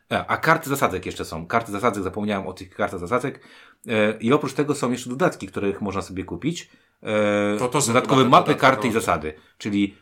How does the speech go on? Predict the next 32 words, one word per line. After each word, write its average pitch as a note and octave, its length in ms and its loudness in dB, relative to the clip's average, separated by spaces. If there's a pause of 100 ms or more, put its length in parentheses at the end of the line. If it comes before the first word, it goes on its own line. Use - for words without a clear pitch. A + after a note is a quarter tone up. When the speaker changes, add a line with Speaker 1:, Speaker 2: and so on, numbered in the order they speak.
(160)
Speaker 1:
tego C#3+ 200 4
nie B2 120 2
grałem F#2+ 260 4
w F#2 40 -4
ogóle, G2 360 2
czyli G2+ 220 -2
nie, G#2 80 -2
nie G#2+ 120 -2
mogę F#2 160 2
wam F2+ 120 -2
powiedzieć, F2+ 380 -6
czy, F2+ 100 -8 (100)
czy - 160 -10
te, F2+ 360 -2
czy F2 160 -14
te F#2+ 120 -4
dodatkowe F#2 460 -2
rzeczy, F2+ 260 -4
czyli, E2+ 380 -6 (360)
e, F2 460 -2
Undercity F#2+ 520 -4
i E2+ 40 -8
tak F#2+ 120 0
dalej F2 220 0
są, F2 280 -6 (280)
e, F2+ 300 -4
są F#2 180 -6
fajne. C3+ 380 0 (240)
Natomiast E3+ 500 0 (340)
jeżeli D3 320 6
lubiliście A#2+ 440 2
kartografów, B2+ 720 0